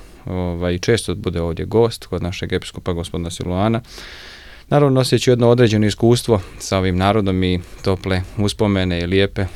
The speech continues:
ovaj, momente, trenutke kada je bio tu kao episkop, rado se sjeća i sa, sa nekim posebnim mo-, emocijama uvijek, ovaj, priča i u narodu i pred nama sveštenicima, a posebna čast, posebno zadovoljstvo, kao što reče otac Vlado, jeste svakako prisustvo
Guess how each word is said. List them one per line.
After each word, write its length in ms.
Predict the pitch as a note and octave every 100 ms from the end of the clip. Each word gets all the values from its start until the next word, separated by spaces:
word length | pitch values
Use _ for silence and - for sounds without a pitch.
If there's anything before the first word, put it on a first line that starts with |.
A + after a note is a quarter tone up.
| -
ovaj, 280 | F#2 F2+ F2
momente, 480 | F2+ G2+ G#2+ G2 F2
trenutke 560 | F#2+ F#2 G2+ G2 A2+ G#2 - - -
kada 240 | - F#2
je 60 | F#2+
bio 200 | G2 F#2+
tu 160 | G2
kao 180 | F#2 F#2
episkop, 440 | G#2 A#2 G#2+ G2 G2
rado 200 | F#2 F#2
se 140 | F#2
sjeća 360 | - G2+ F#2 F#2
i 80 |
sa, 220 | F2+ G2 F#2 -
sa 200 | - F#2
nekim 300 | F#2 F#2 F2
posebnim 460 | F#2 - F#2+ F#2
mo-, 160 | F2+ F2+ -
emocijama 500 | F#2+ F#2+ - F2 F2
uvijek, 280 | F2 E2+ -
ovaj, 420 | E2 F2 F2+ F2+
priča 500 | - A2+ A2 G2+ F#2+
i 140 | F#2 - - - - - - - -
u 100 | G#2+
narodu 380 | G#2 G#2+ G#2
i 60 | G2
pred 180 | G#2+ G2
nama 200 | G2+ G2
sveštenicima, 800 | - G#2+ - G2 F#2 A2+ A#2+ A#2+ -
a 140 | G2+
posebna 520 | F#2 B2 D#3+ G3 C3+
čast, 360 | G#2 G2 F2+ -
posebno 360 | B2 C#3 C#3+ A#2+
zadovoljstvo, 460 | G#2 G2+ A2 -
kao 220 | G2+ F#2 F2+
što 140 | -
reče 220 | F#2+ -
otac 260 | F2 - -
Vlado, 180 | F#2 F2+
jeste 260 | F2+ -
svakako 460 | - A2 G2+ F2+ G2+
prisustvo 580 | - D3 D#3+ D3+ C#3